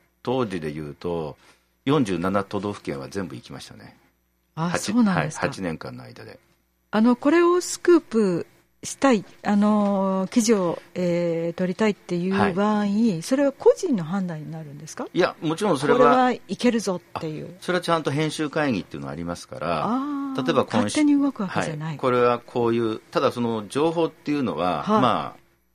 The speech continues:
Speaker 1: 今で言えばネットとかいろいろありますけれども、僕らは当時でも今でもそうなんですけど、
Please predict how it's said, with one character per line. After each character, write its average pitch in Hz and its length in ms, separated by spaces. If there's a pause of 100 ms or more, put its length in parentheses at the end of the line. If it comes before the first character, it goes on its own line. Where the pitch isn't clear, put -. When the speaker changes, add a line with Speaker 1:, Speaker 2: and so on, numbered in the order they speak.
(160)
Speaker 1:
今 139 260
で 85 100
言 80 180
え - 20
ば 73 120
ネ 85 140
ッ 85 40
ト - 180
と - 100
か 76 80
い 76 80
ろ 85 80
い - 20
ろ 82 60
あ 87 40
り 95 60
ま 107 120
す - 80
け 80 80
れ 67 40
ど 67 80
も、 90 160
僕 135 240
ら 107 100
は 73 400
当 107 160
時 85 100
で 73 40
も 76 120
今 80 200
で - 80
も - 120
そ 104 160
う - 20
な 80 120
ん 67 60
で - 60
す - 80
け 80 60
ど、 73 220